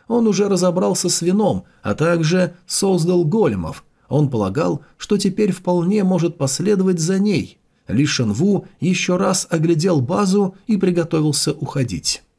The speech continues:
Он понятия не имел, как дриады это поняли, но в тот момент, когда он уже собирался уходить, они вышли попрощаться. Закончив с этим, он покинул их базу. «И куда же нам теперь идти?»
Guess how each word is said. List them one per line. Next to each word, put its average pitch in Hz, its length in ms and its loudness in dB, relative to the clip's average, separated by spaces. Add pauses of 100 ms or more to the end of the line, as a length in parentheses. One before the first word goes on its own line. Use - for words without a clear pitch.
(260)
Он 180 300 2
понятия 180 580 2
не 143 200 4
имел, 156 320 2
как 160 280 0
дриады 160 440 2
это 135 200 2
поняли, 113 640 -2 (100)
но 156 140 2
в 180 80 -8
тот 202 240 -2
момент, 185 440 0
когда 156 340 0
он 190 280 0
уже 165 240 0
собирался 156 640 0
уходить, 135 680 -2
они 190 260 2
вышли 156 400 0
попрощаться. 143 1000 -4 (340)
Закончив 127 640 0
с - 120 -2
этим, 180 460 0 (100)
он 202 220 0
покинул 139 500 0
их 120 280 -4
базу. 85 500 -10 (600)
«И 135 180 0
куда 131 280 0
же 127 120 2
нам 123 160 0
теперь 120 320 -2
идти?» 160 440 -2